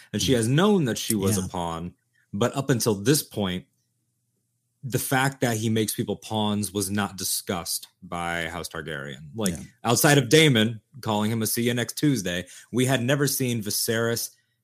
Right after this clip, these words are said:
Speaker 1: and Rhaenyra and all of these people start to say, "Yeah, you know what? Otto does suck." So she's dealing with that.
Speaker 2: Yeah.
Speaker 1: And it's, it's, you know, bringing back these feelings from, you know, the king's
Speaker 2: Mm-hmm.
Speaker 1: days of grieving and everything. And it's,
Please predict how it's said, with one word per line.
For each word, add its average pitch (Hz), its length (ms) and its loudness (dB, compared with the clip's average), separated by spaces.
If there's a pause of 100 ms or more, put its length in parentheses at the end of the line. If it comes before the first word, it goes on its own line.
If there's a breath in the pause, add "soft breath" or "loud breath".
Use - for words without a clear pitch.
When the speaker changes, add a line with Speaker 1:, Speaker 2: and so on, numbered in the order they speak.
Speaker 1:
and 101 140 -4
Rhaenyra 110 580 -2
and 107 160 -6
all 113 320 -2
of 107 80 -6
these 110 160 -4
people 107 340 -6
start 107 300 -6
to - 80 -10
say, 135 160 -2
"Yeah, 190 160 0
you 170 160 0
know 208 120 0
what? 220 160 -4
Otto 220 220 -2
does 208 260 -2
suck." - 400 -8 (180 soft breath)
So - 140 -6
she's 147 220 -2
dealing 160 380 -2
with 107 160 -4
that. 92 420 -6 (200)
Speaker 2:
Yeah. 98 200 -2 (300)
Speaker 1:
And 127 320 -2
it's, 127 220 -2 (100)
it's, 117 220 -4
you 101 280 -10 (760)
know, 98 60 0
bringing 131 360 4
back 143 320 0
these 107 240 -2
feelings 90 560 -6 (320 soft breath)
from, 90 600 -2 (260)
you 95 100 -6
know, 85 160 -8
the 107 120 -6
king's 90 340 -2
Speaker 2:
Mm-hmm. 87 60 -4
Speaker 1:
days 87 260 0
of 85 160 -12
grieving 87 500 -6
and 82 80 -8
everything. 85 260 -6
And 92 80 -2
it's, 92 120 -6